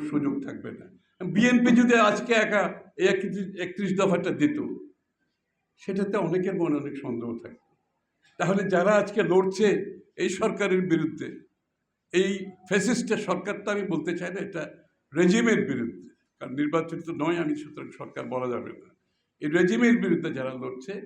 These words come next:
সকলের মধ্যে যদি একটা ঐক্যমত, যদি রাজনৈতিক ঐক্যমত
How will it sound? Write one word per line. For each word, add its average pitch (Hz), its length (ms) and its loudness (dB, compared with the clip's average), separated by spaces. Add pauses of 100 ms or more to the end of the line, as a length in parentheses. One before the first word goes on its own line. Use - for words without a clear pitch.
(720)
সকলের 240 580 2
মধ্যে 240 240 0 (120)
যদি 233 120 -2 (100)
একটা 220 220 -4 (160)
ঐক্যমত, 185 480 0 (1040)
যদি 196 220 0 (200)
রাজনৈতিক 190 540 0
ঐক্যমত 233 380 2